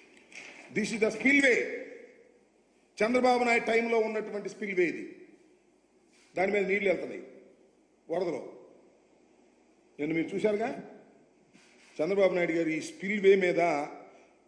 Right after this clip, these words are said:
రోడ్డు మీద వెళ్ళాడు. ఈ స్పిల్వేని కంప్లీట్ చేసి, లాకులు పెట్టి, దానికి డోర్స్ పెట్టి రూట్ ఇచ్చింది జగన్మోహన్ రెడ్డి గారి ప్రభుత్వం. అదేం గొప్ప అని చెప్పటల్లా నేను, మేము చేసాం ఆ పని.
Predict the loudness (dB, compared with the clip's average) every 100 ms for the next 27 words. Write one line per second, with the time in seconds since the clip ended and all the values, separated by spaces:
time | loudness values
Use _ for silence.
0 | _ _ -14 2 4 6 4 4 4 0
1 | -4 -8 -14 -20 -20 -20 _ _ -14 -12
2 | -12 -8 -4 2 4 4 -2 -8 -18 -6
3 | -4 -2 -2 -2 2 2 2 -4 -6 -14
4 | -20 -20 _ _ -20 -20 -6 0 2 2
5 | 2 4 4 4 0 0 -6 -18 -20 -20
6 | _ _ _ _ -2 0 0 4 4 4
7 | 2 0 2 0 -2 -10 -20 -20 -20 _
8 | _ _ _ -8 0 2 2 2 4 6
9 | 6 4 2 -4 -14 -18 -20 -20 _ _
10 | _ _ _ _ _ -8 2 2 4 2
11 | 2 2 2 0 -2 -6 -4 -4 -2 0
12 | 0 0 0 0 -4 -6 -4 -4 -6 -6
13 | -8 -12 -18 -20 _ -8 -2 -2 -2 -4
14 | -6 -8 -18